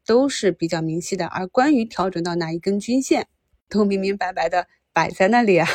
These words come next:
<laughs> 调整到位了，自然就会有看得懂的资金去捞货，把股价捞起来啊。而我们从七月份就在关注的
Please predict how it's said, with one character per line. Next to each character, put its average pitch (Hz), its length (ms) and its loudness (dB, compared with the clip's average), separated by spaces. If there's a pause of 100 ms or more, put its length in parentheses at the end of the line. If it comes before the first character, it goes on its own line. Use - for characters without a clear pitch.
(100)
<laughs> - 200 -18
调 233 140 2
整 311 180 -4
到 226 140 4
位 247 160 4
了， 180 200 -4
自 226 160 -12
然 170 160 -8
就 180 160 -12
会 185 160 -8
有 170 140 -4
看 - 180 -10
得 180 80 -6
懂 170 200 -10
的 165 100 -6
资 185 160 -12
金 180 240 -2
去 160 220 -12
捞 165 200 -2
货， 196 300 -6
把 160 140 -4
股 156 120 -20
价 151 160 -10
捞 165 240 -4
起 - 160 -12
来 - 120 -18
啊。 - 140 -16 (260)
而 214 180 -4
我 202 100 0
们 185 200 -2
从 185 280 -6
七 - 200 -12
月 202 100 -8
份 196 300 -10
就 190 180 -18
在 180 300 -4
关 196 280 -4
注 214 200 -18
的 165 200 -6